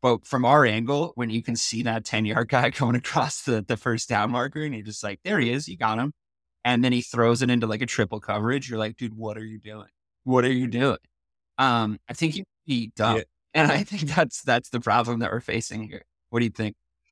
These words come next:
Speaker 2: It, it seems like his problem is anytime he's under any kind of pressure, like, with anyone in his face, he, he forces that off his back, back foot all the time.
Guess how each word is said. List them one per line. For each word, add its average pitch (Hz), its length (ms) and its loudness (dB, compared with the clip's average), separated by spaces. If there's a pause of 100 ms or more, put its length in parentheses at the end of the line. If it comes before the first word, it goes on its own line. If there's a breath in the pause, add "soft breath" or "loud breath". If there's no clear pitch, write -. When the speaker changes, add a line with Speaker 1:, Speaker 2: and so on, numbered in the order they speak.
(680)
Speaker 2:
It, 123 160 2
it 123 120 -4
seems 147 340 -2
like 160 160 -2
his 139 200 -2
problem 98 720 -2
is 87 560 0 (300)
anytime 113 640 -4
he's 98 320 -6
under 92 340 -2
any 98 240 -2
kind 110 280 -4
of - 60 -16
pressure, - 520 -6
like, 90 380 4
with 87 180 -2
anyone 98 340 -2
in 101 120 -2
his 104 120 -2
face, - 380 -6
he, 90 180 -6
he 87 160 -6
forces 82 480 -6
that 85 240 -4
off 82 160 -10
his 80 120 -10
back, 78 260 -6 (320)
back 80 220 -6
foot 76 180 -6 (140)
all 85 260 -2
the 90 100 -8
time. 76 300 -12